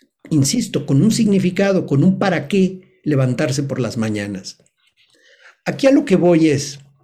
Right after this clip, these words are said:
una persona de bien, una persona en contacto, una persona con significado y sentido en su vida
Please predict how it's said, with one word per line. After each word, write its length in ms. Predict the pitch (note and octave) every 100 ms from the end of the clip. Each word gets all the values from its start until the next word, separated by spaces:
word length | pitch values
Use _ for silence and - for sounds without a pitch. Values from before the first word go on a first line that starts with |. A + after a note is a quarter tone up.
| _ _ _ _ _ _ _ _ _ _ _ _ _ - - - _ _ _ _ -
una 280 | C#4 D#4
persona 400 | C4 F#3+ G#3+ G#3
de 140 | G#3 F3+
bien, 680 | E3+ E3 E3 F3 F3+ - -
una 220 | G3+ A#3+
persona 340 | F#3+ D3 F#3
en 80 | F#3+
contacto, 580 | F#3+ D#3 C#3 D3+ C#3 D#3+
una 180 | F3+ F#3+
persona 360 | D3 D3+ E3
con 180 | E3+ D3+
significado 640 | C#3 C3 B2 C#3+ C#3 E3
y 40 | F3+
sentido 440 | - C3+ C#3 C#3+
en 100 | D3+
su 160 | C#3+ C3
vida 420 | A#2+ A2+ G2 -